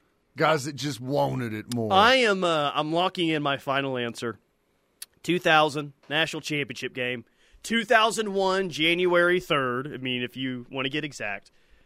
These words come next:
Speaker 2: Uh, that great Florida State offense with the Heisman Trophy winner, shut
Speaker 1: Mm-hmm.
Speaker 2: 'em down, dude. Just shut, shut 'em down.
Speaker 1: That's right.
Speaker 2: Greatest. Uh, wh-, what about recently, like the past eight years? I'll tell you a,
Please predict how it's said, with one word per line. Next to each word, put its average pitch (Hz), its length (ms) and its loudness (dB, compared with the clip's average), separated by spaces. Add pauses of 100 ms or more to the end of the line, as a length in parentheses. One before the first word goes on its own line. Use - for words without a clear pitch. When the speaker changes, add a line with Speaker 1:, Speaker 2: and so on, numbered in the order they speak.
(360)
Speaker 2:
Uh, 120 280 -2
that 147 280 -4
great 165 240 0
Florida 170 260 0
State 170 240 0
offense 175 340 4
with 170 100 -6
the 151 60 0
Heisman 151 360 2
Trophy 170 340 2
winner, 165 380 -2 (100)
shut 139 200 2
Speaker 1:
Mm-hmm. 135 80 -2
Speaker 2:
'em 127 40 -6
down, 110 240 -4
dude. 110 240 -8 (320)
Just - 180 -10
shut, 147 180 -4
shut 139 180 -2
'em 127 100 -6
down. 110 240 -6 (120)
Speaker 1:
That's 117 160 -10
right. 120 280 -4
Speaker 2:
Greatest. 135 400 -4
Uh, 127 140 0 (220)
wh-, - 140 -2
what 196 160 6
about 190 260 4
recently, 160 480 0
like 131 160 -4
the 127 80 -8
past 135 480 0
eight 139 200 -6
years? 120 440 -10 (1040)
I'll 156 100 -4
tell 226 220 4
you 233 180 4
a, 165 120 0